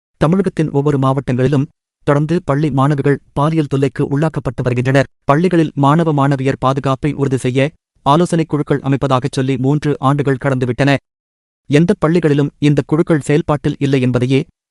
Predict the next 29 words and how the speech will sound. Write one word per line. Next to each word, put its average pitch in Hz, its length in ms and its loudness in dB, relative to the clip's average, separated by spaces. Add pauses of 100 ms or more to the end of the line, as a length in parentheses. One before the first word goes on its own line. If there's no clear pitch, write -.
தொடர்ந்து 151 420 2
பள்ளி 156 280 0
மாணவிகள் 139 580 0
பாலியல் 147 400 0
தாக்குதலுக்கு 135 640 -4
உள்ளாவது 135 280 -2
காட்டுகிறது. 131 540 0 (800)
குழந்தைகள் 170 500 2 (100)
பாதுகாப்புக்கான 143 680 -2
தேசிய 135 360 -2
அவசர 131 300 -6
உதவி 135 300 -4
எண் 127 160 -2
பத்து 139 360 -4
தொண்ணூற்றெட்டுக்கு 143 760 -2
அழைத்ததால் 139 480 -2
மட்டுமே 131 460 -2 (400)
தற்போது 151 420 0
நடவடிக்கை 139 480 -2
எடுக்கப்பட்டிருக்கிறது. 131 800 -2 (720)
பள்ளி 165 240 2
செல்லும் 147 340 -2
நமது 139 260 0
பெண் 156 180 0
குழந்தைகளை 151 500 0
பாதுகாப்பதில் 131 600 0 (360)
திமுக 180 280 2
அரசு 143 300 -2
முற்றிலுமாக 139 500 -2